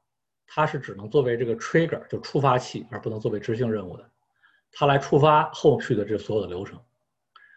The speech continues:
这是它内建的 function，还在不断的增加哈。我这里面也整理的不是很全，这是我用到的一些功能，我都列在这儿。然后它应该还有很多的功能，其实是在不断的做，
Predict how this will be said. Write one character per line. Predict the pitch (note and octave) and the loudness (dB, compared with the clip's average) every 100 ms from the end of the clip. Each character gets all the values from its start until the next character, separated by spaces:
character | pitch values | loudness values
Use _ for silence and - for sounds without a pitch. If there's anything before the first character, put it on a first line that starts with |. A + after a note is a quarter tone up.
| _ _ | _ _
这 | - | 2
是 | A#2 A2 | 4 2
它 | - | 4
内 | C3+ C#3 | 6 6
建 | A#2+ | 6
的 | A2+ | 4
function， | B2 B2 - - | 2 2 -2 -10
还 | - - | -8 2
在 | C#3+ F3+ | 6 6
不 | - | 8
断 | D3+ | 6
的 | |
增 | C#3 B2+ | 6 4
加 | B2+ C#3 C3+ | 6 6 2
哈。 | E2+ - | -2 -10
我 | G#2+ G2 | -12 -2
这 | A2+ | 0
里 | |
面 | G#2+ G2+ | 0 -2
也 | G2 | -4
整 | - G#2+ | -6 -4
理 | |
的 | G#2 | -4
不 | F2+ G#2 | -6 -6
是 | |
很 | G2 | -6
全， | F#2+ - F#2 - | -8 -12 -14 -16
这 | - G2+ | -12 -6
是 | |
我 | G2+ F2+ | -6 0
用 | B2 C3+ | 2 4
到 | A2 | 2
的 | F#2+ | -2
一 | F#2+ | -8
些 | - - _ - _ - | -14 -20 _ -20 _ -10
功 | A2 G2+ | -8 -8
能， | E2+ _ _ _ _ _ | -12 _ _ _ _ _
我 | F#2+ | -20
都 | |
列 | G2 G#2+ | -14 -14
在 | F#2 | -14
这 | F#2 | -20
儿。 | - _ _ _ _ _ _ _ _ _ _ _ _ | -20 _ _ _ _ _ _ _ _ _ _ _ _
然 | A#2+ C3+ | -6 -6
后 | |
它 | E3+ E3 | 0 -2
应 | F#3 | 0
该 | F3+ | -2
还 | - E3+ | 2 4
有 | G#3+ C3 | 6 4
很 | G#2+ | 0
多 | G2 G2+ | -4 -2
的 | G#2+ | 0
功 | A#2 G#2+ | 2 0
能， | F#2+ F#2+ | -2 -10
其 | - | -8
实 | G#2 G#2+ | -8 -6
是 | G2 G#2 | -6 -4
在 | A2 | -4
不 | - | 0
断 | B2 B2+ | 2 2
的 | |
做， | G#2+ G2+ - | 4 0 0